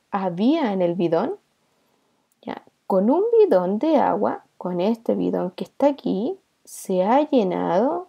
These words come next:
cuarenta botellas de tres cuartos de litro. Cuarenta botellas aparte. ¿Ya? Con este, solamente este bidón. Entonces yo necesito saber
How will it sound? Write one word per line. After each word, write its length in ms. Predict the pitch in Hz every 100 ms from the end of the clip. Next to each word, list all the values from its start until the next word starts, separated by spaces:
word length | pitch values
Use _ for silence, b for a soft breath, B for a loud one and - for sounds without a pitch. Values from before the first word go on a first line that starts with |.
| _
cuarenta 600 | 185 170 220 370 381 427
botellas 720 | 403 349 294 294 302 339 -
de 220 | - 180 - -
tres 380 | 185 233 311
cuartos 580 | - - 175 185 - 202
de 120 | 247
litro. 340 | 285 339 285 - _ _ _ _ _ _ _ _ _
Cuarenta 580 | - 180 196 269 294 339
botellas 520 | 311 277 240 269 285
aparte. 500 | 302 381 392 - - _ _ _ _ _ _ _ _
¿Ya? 240 | - - -
Con 200 | - 170
este, 280 | 170 240 -
solamente 800 | - 302 320 349 - 302 294 294
este 220 | 277 -
bidón. 280 | 220 180 - -
Entonces 340 | 196 262 -
yo 120 | 370
necesito 400 | 370 339 330 320
saber 320 | 294 254 262